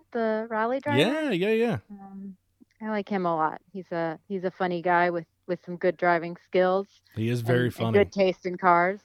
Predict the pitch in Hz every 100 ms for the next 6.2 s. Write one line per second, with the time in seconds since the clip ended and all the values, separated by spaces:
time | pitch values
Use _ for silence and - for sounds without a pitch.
0 | _ 196 190 190 - _ _ _ _ _
1 | _ _ - 247 254 262 302 302 _ _
2 | _ _ 277 277 285 311 370 - 247 302
3 | - 247 247 247 269 254 - _ _ -
4 | _ _ _ 196 208 190 190 - 202 254
5 | 269 - 277 - 269 330 190 139 107 -
6 | 151 -